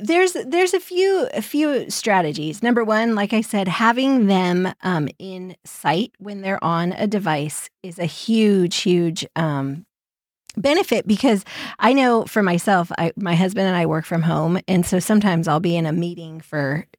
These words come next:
for an hour or so and I come out and it's like, "Oh, what have they been doing for this whole time? Have they," you know? So the flip side is it's,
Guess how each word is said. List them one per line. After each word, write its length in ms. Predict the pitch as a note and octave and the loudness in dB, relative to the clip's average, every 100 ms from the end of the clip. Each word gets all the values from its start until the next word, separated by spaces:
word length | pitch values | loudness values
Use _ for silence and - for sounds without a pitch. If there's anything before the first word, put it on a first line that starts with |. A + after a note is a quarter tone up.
| _ _ | _ _
for 140 | D#3 | -8
an 80 | D3+ | -4
hour 360 | - F#3 F3+ D#3+ | 2 4 4 2
or 60 | D#3+ | 0
so 160 | E3+ | 0
and 100 | E3 | 0
I 80 | D3 | -2
come 220 | - F3+ F3 | -2 -2 0
out 180 | D#3+ | 0
and 100 | G#2+ | 0
it's 140 | E3+ - | -4 -4
like, 180 | D3+ C4 | -2 0
"Oh, 220 | C4 D3+ | 0 0
what 140 | G#3+ C#4+ | -2 0
have 140 | G4+ | 0
they 140 | A4+ G4 | 0 2
been 160 | F#4 | 2
doing 260 | F4 F#4+ G#3+ | 2 2 0
for 120 | G#3 | 0
this 180 | F3+ F3 | -2 -2
whole 120 | C4 A#3 | -2 -2
time? 180 | E3+ F3+ | -2 0
Have 140 | G3+ | 0
they," 120 | A3 | -2
you 140 | - C4+ | 2 2
know? 100 | G#3 - - D#4+ C#4 - _ A3 | 2 -2 -10 -8 -8 -8 _ -8
So 460 | - C#4+ C4 A#3 - | 0 2 2 0 0
the 200 | G3+ G#3+ | 0 0
flip 300 | - F4 F4+ | 2 2 2
side 300 | C#4 G3+ F3+ | 2 2 2
is 300 | F3 E3+ - - | 0 0 -2 0
it's, 240 | G#3+ - | 0 -2